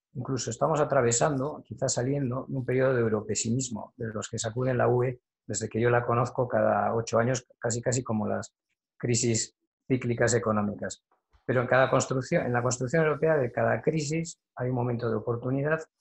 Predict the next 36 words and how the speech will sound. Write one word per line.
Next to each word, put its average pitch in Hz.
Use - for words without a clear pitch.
para 113
un 135
fuerte 131
relanzamiento 117
del 113
que 101
supongo 117
que 117
nos 113
van 107
a 104
hablar 107
nuestros 123
ponentes 123
y 135
que 120
ahora 139
este 135
diseño 120
integrador 113
del 110
plan 127
de 131
relanzamiento 127
del 101
que -
ha 113
hablado 117
Luis 113
Miguel 123
va 120
a -
ser 120
muy 127
importante 117
por 98